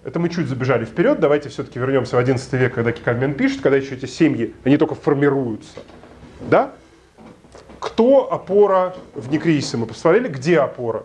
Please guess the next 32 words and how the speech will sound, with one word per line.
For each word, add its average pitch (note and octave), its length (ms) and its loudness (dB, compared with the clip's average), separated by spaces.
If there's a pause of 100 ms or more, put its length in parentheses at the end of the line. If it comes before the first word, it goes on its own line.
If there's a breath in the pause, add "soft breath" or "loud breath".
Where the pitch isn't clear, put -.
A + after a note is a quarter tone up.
(140)
в - 60 -20
хозяйстве, B2+ 520 -4
мы G#2 80 -14
посмотрели. C4+ 560 -2 (320 loud breath)
Теперь A3 300 0
самое F3+ 320 -2
главное, A2+ 260 -4 (240)
как E3 140 -6
же E3 80 -2
принимать D3 340 0
решения? - 500 -6
Вот, D#3+ 280 0 (320)
хорошо, D3+ 400 -2
выстроили. F#2+ 560 -12 (1120 soft breath)
Почитали, A#2 480 -4 (320)
почитали C#3 420 -6
книги, A3 480 -8
э, C3 1200 0
у C3+ 40 -4
нас C#3 240 0
есть - 460 -12
ойкос, G#3+ 500 0
у - 20 -12
нас C3+ 140 -4
есть B2 120 -10
большая A2+ 360 -2
семья. F3+ 440 -4 (920 soft breath)
А C3+ 80 0
как A3+ 200 0
принимать D#3+ 320 0
правильные C3+ 380 0
решения? - 400 -6